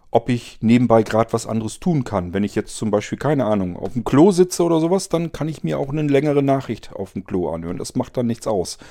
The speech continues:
Lasse ich dann laufen, in beiden Fällen wohlgemerkt. Und, ähm, ja, kann ich mir die Nachricht dann eben anhören. <coughs> Ähm, oder keine Ahnung, wenn ich mir die Zähne putze. Ganz oft, dass ich weiß, okay, das ist jetzt eine längere Nachricht, aber die ist wichtig.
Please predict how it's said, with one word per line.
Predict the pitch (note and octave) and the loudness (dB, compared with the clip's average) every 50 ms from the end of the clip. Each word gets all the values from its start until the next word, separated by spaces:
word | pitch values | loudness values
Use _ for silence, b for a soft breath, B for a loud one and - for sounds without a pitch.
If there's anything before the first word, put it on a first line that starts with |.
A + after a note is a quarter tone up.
| B B B B - | B B B B 2
Lasse | B2+ A2+ G2+ A2+ | 2 2 2 2
ich | G2+ | -2
dann | - G#2+ G#2 G#2 G#2 | -2 0 0 0 4
laufen, | G2 G#2 G#2+ C3 C3 - - D3 C#3+ C#3+ | 6 6 6 6 6 2 -2 -4 -4 -4
in | - G#2+ G#2+ | -2 -2 2
beiden | G#2 G#2+ A2 G#2+ G#2 G2 | 4 4 6 4 4 2
Fällen | - - A#2+ B2 C#3 C#3+ C#3 | 2 2 2 2 2 0 -2
wohlgemerkt. | C#3 C#3+ C#3 C#3 C#3+ C#3+ C#3+ C#3 C3+ - - B B B B B B B B - | -2 -2 0 0 0 2 2 2 0 -2 -6 B B B B B B B B -4
Und, | - B2 A#2+ B2 A#2+ - - | -2 0 2 2 2 2 2
ähm, | A#2 A#2 A#2 A#2 A#2+ A#2+ | 4 4 6 4 4 4
ja, | A#2+ G2+ F#2 | 4 4 4
kann | - - A2 G#2+ | 2 -2 -4 -2
ich | G#2 | -2
mir | A2 G#2 | -2 -2
die | G#2+ | 0
Nachricht | G#2 G#2 G2+ G#2 G#2 A2+ - - | 0 0 0 0 -2 -4 -8 -8
dann | G#2+ G2+ | -10 -8
eben | G#2+ G#2 G2 - | -8 -8 -8 -8
anhören. | - G#2+ C3 A#2+ G2+ F2 F2+ B2 F3 B B B B B B B B B B B B B - - - - | -8 -8 -8 -6 -6 -6 -6 -6 -8 B B B B B B B B B B B B B -20 -6 2 4
<coughs> | - - - - - G3+ D3 B2 - | 4 6 6 4 4 4 2 2 4
Ähm, | B2+ B2+ C3+ C3 C3+ C3+ C3+ C3+ C3 C3 _ _ _ _ _ _ _ _ _ _ _ _ _ _ _ _ _ - - - _ | 4 6 6 6 4 4 2 2 0 -4 _ _ _ _ _ _ _ _ _ _ _ _ _ _ _ _ _ -20 -20 -20 _
oder | - G#2 G#2+ A2 | -6 -2 -2 -2
keine | - - A#2+ B2 A2+ G2+ | 0 2 2 2 4 4
Ahnung, | A#2+ C3+ A#2+ | 2 2 2
wenn | G#2+ A2+ | 2 2
ich | B2+ | 2
mir | B2 | 2
die | B2 B2 | 2 0
Zähne | - - F3+ F#3 E3+ | 2 2 2 2 2
putze. | B2 - A#2+ G#2 - - F#2 F#2 | 2 2 0 0 0 -2 -4 -2
Ganz | F#2 - A#2 A#2+ - | 0 0 -2 0 0
oft, | - C3 C3 - - | -2 -4 -2 -2 -4
dass | B2 A#2 | -6 -6
ich | A#2+ G#2+ - | -6 -4 0
weiß, | A2+ A#2 A#2+ - | 0 0 0 -2
okay, | A2+ - - C3 C3 | -6 -10 -8 -6 -4
das | B2 - A2+ - | -4 -4 -6 -6
ist | |
jetzt | A#2+ A2+ - A#2 | -6 -6 -4 -2
eine | A2 | 0
längere | A2+ A#2 A#2+ A2+ G#2 G#2+ | 2 2 2 0 0 0
Nachricht, | G#2+ G#2+ A2+ C3+ C#3 - - C#3 C3 - B2 | 0 0 0 -2 -2 -4 -6 -8 -6 -4 -4
aber | A#2 A2+ G#2+ | -2 -2 -2
die | A#2 | -2
ist | A2+ A2 - - | -4 -6 -6 -6
wichtig. | C#3 D3 - - - D3 D3+ | -8 -8 -4 -4 -4 -4 -4